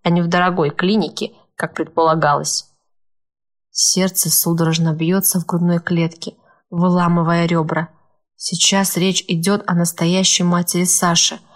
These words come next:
и эта тайна пугает и будоражит одновременно. Я боюсь ее узнать, но в то же время хочу выяснить в мельчайших подробностях, что случилось. Но если начну расспрашивать Разумовского, погрязну в связи с ним еще больше.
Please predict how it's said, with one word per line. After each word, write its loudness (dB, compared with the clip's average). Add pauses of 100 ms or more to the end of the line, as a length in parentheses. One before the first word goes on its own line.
(320)
и 0
эта 0
тайна 2
пугает 0
и -2
будоражит 0
одновременно. 0 (240)
Я 0
боюсь 2
ее 2
узнать, 0 (280)
но -2
в -6
то -2
же 2
время 0
хочу -2
выяснить -2
в -2
мельчайших 0
подробностях, -2 (220)
что -2
случилось. -2 (200)
Но 0
если 0
начну 0
расспрашивать -2
Разумовского, -2 (540)
погрязну 0
в -4
связи 0
с -2
ним 2
еще 0
больше. 0